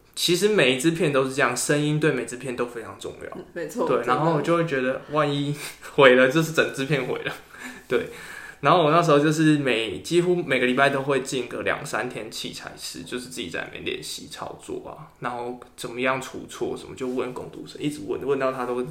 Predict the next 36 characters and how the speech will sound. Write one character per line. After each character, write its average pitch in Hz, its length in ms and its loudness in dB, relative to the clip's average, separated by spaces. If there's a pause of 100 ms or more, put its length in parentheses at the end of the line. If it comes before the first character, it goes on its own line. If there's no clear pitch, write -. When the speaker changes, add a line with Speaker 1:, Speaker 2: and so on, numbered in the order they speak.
Speaker 1:
很 117 140 -10
认 110 160 -8
识 - 140 -12
我。 76 100 -8 (400)
Speaker 2:
<laughs> - 840 2
但 370 140 8
代 415 100 8
表 233 120 6
你 220 80 4
也 254 100 6
很 240 180 2
努 185 200 -2
力 180 220 8
吧？ - 260 10
就 226 80 6
是 214 220 2 (180)
为 226 160 8
了 185 60 6
要 170 140 4
把 180 180 0
这 - 120 -2
一 180 80 0
次 - 240 -4
的 - 60 -4
职-， - 220 -10 (200)
工 170 200 -2
作 170 220 -4
做 170 180 -4
好， - 260 -6 (180)
不 226 80 0
然 190 100 4
会 208 140 2
被 185 220 -2
短 151 180 -6
吗？ 147 160 -8
Speaker 1:
嗯。 - 80 -6